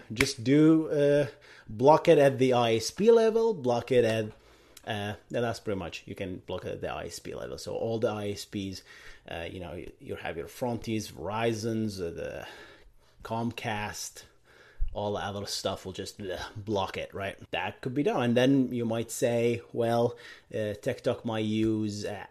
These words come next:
actually might use dynamic I P address and they change a lot, so the static I P addresses might not be a solution." However, if you configured, here's h-, how we can,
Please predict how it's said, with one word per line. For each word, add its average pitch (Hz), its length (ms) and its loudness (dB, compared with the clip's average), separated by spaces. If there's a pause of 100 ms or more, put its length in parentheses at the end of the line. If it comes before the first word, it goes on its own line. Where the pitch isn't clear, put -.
actually 101 640 -6
might 98 180 -6
use 98 180 -6
dynamic 101 540 -4
I 82 120 -6
P 85 160 -8
address 87 240 -10
and 85 160 -12
they 82 100 -10
change 95 340 -10
a 76 60 -6
lot, 73 240 -8
so 78 180 -6 (160)
the - 100 -18
static 98 440 -8
I 87 160 -8
P 85 200 -10
addresses 82 540 -12 (160)
might 80 200 -12
not 78 180 -14
be 78 80 -14
a - 80 -12
solution." 131 680 -2
However, 233 440 4 (880)
if 330 520 -4 (600)
you 170 440 -6
configured, 175 840 -6 (100)
here's 160 260 4
h-, 143 140 -4
how 123 160 -2
we 123 200 2
can, 120 440 -2